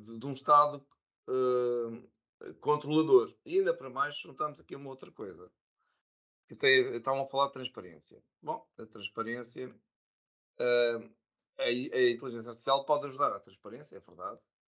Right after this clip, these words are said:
Mas, se, como nós tam-, também já aqui tivemos a oportunidade de discutir, pode ajudar à não transparência.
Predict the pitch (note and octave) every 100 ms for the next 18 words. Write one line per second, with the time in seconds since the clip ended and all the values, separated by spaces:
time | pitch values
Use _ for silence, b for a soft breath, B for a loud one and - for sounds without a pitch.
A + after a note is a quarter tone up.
0 | _ _ _ _ _ _ _ _ _ -
1 | B2+ D3+ F3+ - - _ - - - -
2 | - A#2+ B2+ B2+ - A#2+ A2+ B2+ B2 B2+
3 | B2 - A#2+ A2+ G#2+ A2 G#2+ A#2 A2+ -
4 | - D3+ D#3+ D#3 D#3+ E3+ E3 E3 D#3+ E3
5 | E3 F3+ E3+ E3 E3+ E3+ D#3+ - F#3 E3
6 | E3 -